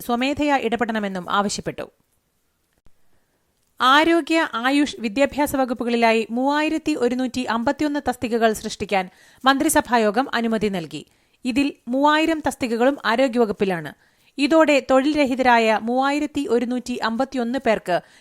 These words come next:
പി എസ് സി വഴി സ്ഥിര നിയമനം ലഭിക്കുന്നതാണ്. ഈ സർക്കാർ അധികാരത്തിൽ വന്ന ശേഷം ആരോഗ്യമേഖലയിൽ ഇതുവരെ ആകെ പതിനായിരത്തി ഇരുന്നൂറ്റി എഴുപത്തിരണ്ട് തസ്തികകൾ സൃഷ്ടിച്ചുവെന്നും ആരോഗ്യമന്ത്രി കെ കെ ശൈലജ അറിയിച്ചു.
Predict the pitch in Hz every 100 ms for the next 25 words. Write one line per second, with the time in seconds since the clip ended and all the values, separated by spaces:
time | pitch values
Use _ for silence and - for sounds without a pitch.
0 | _ - 285 320 320 311 254 240 202 -
1 | 269 302 285 254 233 220 208 208 233 214
2 | 277 147 - _ _ _ _ 262 302 330
3 | 269 - 269 269 226 240 262 269 269 247
4 | 226 226 - 220 - 214 - - - 233
5 | 262 294 302 294 285 - 277 277 254 240
6 | 240 285 269 262 - 214 226 214 262 -
7 | _ _ 247 247 302 311 302 302 294 285
8 | 240 247 254 - 247 226 240 302 294 254
9 | 233 247 294 254 - 226 226 220 214 -
10 | 226 247 214 185 151 - _ _ 226 269
11 | 294 277 254 226 220 233 226 233 - 214
12 | 208 202 262 - 196 170 - 104